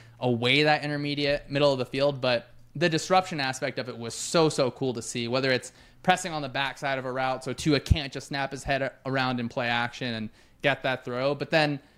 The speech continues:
also, as much as I love to talk about scheme and X's and O's, you know, those players played out of their minds. The, some of the D B plays were awesome. I think how many times snap after snap you're covering Waddle and Hill at full speed is so difficult. Getting your hands on balls that I think other teams weren't able to do. So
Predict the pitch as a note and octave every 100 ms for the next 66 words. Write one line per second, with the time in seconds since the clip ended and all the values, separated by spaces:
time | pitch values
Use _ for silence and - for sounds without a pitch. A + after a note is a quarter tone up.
0 | _ _ E3+ F#3+ G3+ F3+ D#3+ C#3+ F3+ G3+
1 | G3 F3+ E3+ E3 D#3+ D#3 D3 C#3+ D3+ B2+
2 | - D3+ D#3 D3+ C3 C3 - B2+ A#2+ B2
3 | B2+ B2 A#2+ D3 F3+ F#3 - D3+ D3 C#3
4 | C#3+ B2+ B2 B2+ G#2+ G2+ G#2 F#2+ - -
5 | C#3+ C3+ C#3+ C#3 C3 - F#3 F#3 D#3 C3
6 | D#3+ E3+ F3 D#3+ D#3 C#3+ D3 D3 D3+ C#3+
7 | B2+ C3 A#2+ - - - _ - D#3 D#3+
8 | D#3 D3+ D3 D3 C#3 - _ - - D3+
9 | D3+ D3 C3 C3 - C#3 C3+ A2+ - D3+
10 | D3+ D3+ D3 C#3+ - _ - C3 C3 B2+
11 | A#2 A2+ C#3+ C3+ A2 B2 A2+ C#3 C#3 -
12 | A#2 A2 - D#3+ D3 C3+ D3+ C#3+ C#3+ A#2+
13 | C3+ D3+ D#3 C#3 C#3 C#3 C#3+ C3+ C3 B2+
14 | C3 B2 A#2+ B2+ A#2+ B2+ B2 A#2+ B2+ A#2+
15 | A#2 A#2+ A#2+ A#2+ B2 A2+ A2 A2+ A#2 -
16 | G#2+